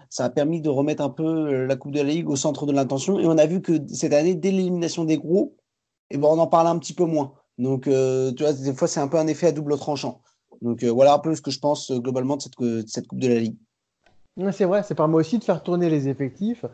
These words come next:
Speaker 2: C'est aussi le, l'occasion souvent de faire jouer le, le gardien numéro deux qui, par définition, euh, joue peu. C'est l'occasion, voilà, de lancer des jeunes, comme tu dis, et de, voilà, de gérer le, de gérer les, les, les effectifs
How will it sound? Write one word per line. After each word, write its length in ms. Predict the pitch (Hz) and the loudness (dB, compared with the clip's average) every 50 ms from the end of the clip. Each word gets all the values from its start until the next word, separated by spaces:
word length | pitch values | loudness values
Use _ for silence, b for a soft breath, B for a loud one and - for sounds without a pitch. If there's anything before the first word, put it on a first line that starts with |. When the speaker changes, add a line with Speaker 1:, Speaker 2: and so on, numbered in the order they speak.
| B B B 156 151 127 B | B B B -20 -20 -20 B
Speaker 2:
C'est 200 | - - 151 147 | -4 0 2 2
aussi 320 | 143 147 143 - 165 165 | 2 0 0 0 0 0
le, 500 | 147 143 143 143 135 131 127 127 131 135 | 2 4 2 2 2 0 -2 -2 -4 -2
l'occasion 580 | 143 151 156 151 156 165 151 143 139 165 170 160 | 2 2 2 4 4 4 4 4 2 -2 -4 -4
souvent 400 | 156 - 175 156 143 156 156 151 | -4 -2 -2 -2 0 0 -2 -2
de 100 | 139 131 | -2 -4
faire 200 | 117 - 147 143 | -2 -2 -2 -2
jouer 180 | 131 139 147 143 | 0 0 -2 -2
le, 440 | 131 131 131 127 123 127 127 123 123 135 - 143 | 0 -2 -2 -2 -2 -4 -4 -6 -8 -10 -12 -6
le 240 | 151 143 131 127 127 | -4 -2 -2 0 2
gardien 320 | 131 156 147 143 143 147 | 2 4 4 4 2 0
numéro 360 | 143 139 135 135 127 131 143 | 0 0 -2 -2 0 2 0
deux 280 | 139 131 151 151 143 143 b b b b b b _ _ | 2 2 2 0 0 -2 b b b b b b _ _
qui, 80 | - 143 | -10 -2
par 180 | 123 147 139 | 0 0 0
définition, 760 | 135 143 139 - - 151 147 143 135 - 151 147 139 135 127 | 0 -2 -4 -2 -2 -2 0 -2 -2 -4 -4 -4 -2 -4 -2
euh, 220 | 120 120 123 123 123 | -2 -2 0 0 0
joue 180 | 123 123 139 | 0 0 0
peu. 440 | 127 - 170 190 202 208 214 220 214 | 0 2 4 6 6 8 8 6 4
C'est 240 | 208 214 - 135 135 | 4 0 -2 -2 -2
l'occasion, 460 | 131 139 135 - 156 147 139 147 147 | -2 -2 -2 -2 -2 -2 -2 -2 -4
voilà, 260 | 131 131 131 147 180 | -2 0 0 2 0
de 100 | 202 160 | 0 0
lancer 240 | 139 151 156 151 156 | -2 -2 -2 -2 -4
des 160 | 139 135 147 | -4 -4 -4
jeunes, 220 | 131 151 160 160 156 | -2 -2 -2 -2 -4
comme 160 | 156 139 127 | -8 -10 -12
tu 140 | 117 - 135 | -10 -12 -12
dis, 280 | 120 131 156 180 208 208 b b b b b b b b b _ _ | -10 -8 -6 -6 -6 -8 b b b b b b b b b _ _
et 60 | 151 147 | -8 -6
de, 120 | 131 139 | -4 -2
voilà, 460 | 139 135 135 127 120 139 147 160 156 | -2 -2 -2 -2 -2 -2 0 0 -2
de 240 | 131 131 131 131 127 | -2 -2 -2 -2 -2
gérer 480 | 127 131 139 160 165 156 143 170 175 170 | -2 0 2 2 4 4 4 4 4 4
le, 200 | 147 127 123 120 b b b b _ - | 2 0 -2 -6 b b b b _ -6
de 60 | 139 | -4
gérer 260 | 127 147 165 160 170 | 0 2 4 4 4
les, 180 | 160 151 143 143 - | 4 2 0 0 -2
les, 320 | 147 151 156 156 151 147 156 - | -6 -6 -4 -4 -4 -4 -4 -6
les 240 | 151 143 143 139 151 | -4 -2 -2 2 2
effectifs 480 | 165 156 156 147 139 - - 185 196 | 0 2 0 -4 -4 -2 -4 -4 -4